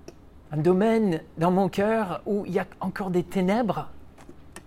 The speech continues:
Plutôt que de répondre dans l'humilité en accueillant cette lumière de la part peut-être de quelqu'un que je voyais comme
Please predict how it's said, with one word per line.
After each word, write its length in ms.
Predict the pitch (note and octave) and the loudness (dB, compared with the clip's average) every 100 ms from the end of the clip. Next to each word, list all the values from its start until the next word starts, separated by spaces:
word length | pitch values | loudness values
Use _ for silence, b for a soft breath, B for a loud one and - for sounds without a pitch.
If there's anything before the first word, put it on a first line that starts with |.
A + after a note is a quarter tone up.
| - - b b b b | -20 -20 b b b b
Plutôt 280 | - A#3+ B3+ | 2 8 8
que 140 | - | 8
de 300 | G3+ G3 F#3 - | 8 8 8 6
répondre 680 | A3 A3 A#3 B3+ A3 F3 B B B B - - | 6 8 8 8 6 2 B B B B -18 -2
dans 140 | D#3+ F3+ | 6 6
l'humilité 720 | F#3 A3+ A#3+ B3 A#3 B3 A#3 | 8 10 10 10 8 6 6
en 200 | G3+ F#3 | 8 8
accueillant 760 | G#3+ A3+ A3+ - A3+ G#3 A3 A3+ | 8 6 2 0 2 4 4 4
cette 240 | - F#3+ | 4 4
lumière 600 | F3+ G3 F#3 F3 A3+ A#3 | 4 4 8 8 6 4
de 80 | E3+ | 4
la 140 | D#3+ D3+ - - - | 4 4 -4 -20 0
part 240 | G#3 F#3 - | 4 4 2
peut-être 320 | F#3+ G3 E3 | -2 0 0
de 80 | D#3+ | 0
quelqu'un 440 | - E3 - G#3 | 0 -2 -2 -2
que 120 | E3+ | 0
je 100 | C#3+ | 0
voyais 280 | C#3+ D#3 F3+ | 4 6 6
comme 200 | F3+ | 4